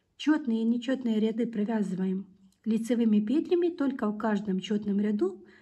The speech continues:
добавляем по две петли с помощью накидов. Вяжем ещё восемь рядов. Провязала ещё восемь рядов.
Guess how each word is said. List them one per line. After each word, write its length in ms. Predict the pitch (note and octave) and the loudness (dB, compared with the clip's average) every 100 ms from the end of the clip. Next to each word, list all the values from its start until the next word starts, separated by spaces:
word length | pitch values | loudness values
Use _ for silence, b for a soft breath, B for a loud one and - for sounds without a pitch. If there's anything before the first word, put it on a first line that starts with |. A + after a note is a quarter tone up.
| B | B
добавляем 680 | - G3 A3+ A#3 A#3+ G#3 F#3+ | -2 0 2 2 2 2 0
по 240 | F#3 A3+ G#3+ | -2 0 0
две 220 | F#3 A3 | 0 -2
петли 360 | A3 F#3+ - F4+ | -2 -2 2 0
с 100 | - | 0
помощью 520 | - A#3 C4+ - A#3 | -4 -2 -2 -4 -2
накидов. 500 | A#3 - F3 E3+ F#3 - - _ _ _ _ _ _ _ _ _ - | -2 -2 -6 -6 -10 -14 -20 _ _ _ _ _ _ _ _ _ -6
Вяжем 380 | B3 E4+ F4+ | -2 0 0
ещё 260 | E4 - D#4 | -2 -2 -4
восемь 400 | G3+ A3 - B3 | -2 -4 -4 -4
рядов. 360 | A#3 G3 E3+ - - - _ _ _ _ - - _ _ _ | -4 -4 -4 -6 -12 -20 _ _ _ _ -20 -20 _ _ _
Провязала 480 | - A#3 C4 E4 D#4+ | -8 -4 -4 -2 0
ещё 420 | B3 G#3+ - C4+ | 0 -2 -4 -6
восемь 420 | A3 A#3 A#3 G#3 | -4 -4 -2 -2
рядов. 440 | F#3+ F3 F3 B3+ | -2 -4 -4 -4